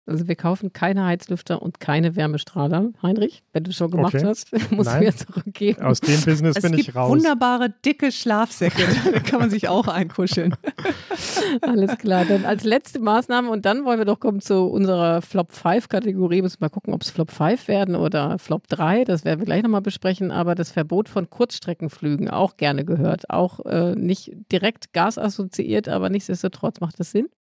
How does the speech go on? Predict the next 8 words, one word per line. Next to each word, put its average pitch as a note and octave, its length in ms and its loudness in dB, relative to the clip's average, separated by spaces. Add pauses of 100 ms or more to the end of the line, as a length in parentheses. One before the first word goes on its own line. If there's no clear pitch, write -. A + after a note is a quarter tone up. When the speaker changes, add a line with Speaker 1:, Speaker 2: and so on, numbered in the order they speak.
(120)
Speaker 3:
Also E3+ 260 0
ich - 180 -6 (420)
finde, G3 240 0
ein D#3+ 140 0
Verbot D#3+ 340 0
von E3 180 0
Kurzstreckenflügen, E3+ 1120 -2
auch D3 240 0